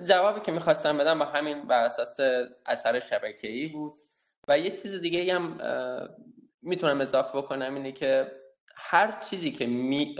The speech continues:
بخواد بیاد، باید رقابت بکنه توی یه پارامتر بسیار غیر ممکن و اونم از لحاظ عمره. الان بیت کوین حدود سیزده سال، دوازده، سیزده سال، اه، زندگی کرده بدون اینکه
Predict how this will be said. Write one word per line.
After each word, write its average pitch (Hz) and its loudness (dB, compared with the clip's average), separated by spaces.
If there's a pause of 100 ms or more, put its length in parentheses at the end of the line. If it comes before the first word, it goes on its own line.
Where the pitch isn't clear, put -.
(160)
بخواد 131 2
بیاد، 131 2 (200)
باید 151 4 (420)
رقابت 131 4
بکنه 147 0 (100)
توی 139 -4
یه 147 0
پارامتر 123 0
بسیار 131 2 (760)
غیر 120 4
ممکن 110 -4
و - 0
اونم 131 2
از 117 -2
لحاظ 117 4
عمره. 110 -6 (720)
الان 131 4
بیت 120 -8
کوین 131 0
حدود 123 0
سیزده 120 0
سال، 110 0
دوازده، 110 0
سیزده 117 -2
سال، 120 0 (460)
اه، 113 -2
زندگی 123 0
کرده 135 4
بدون 123 -2
اینکه 123 0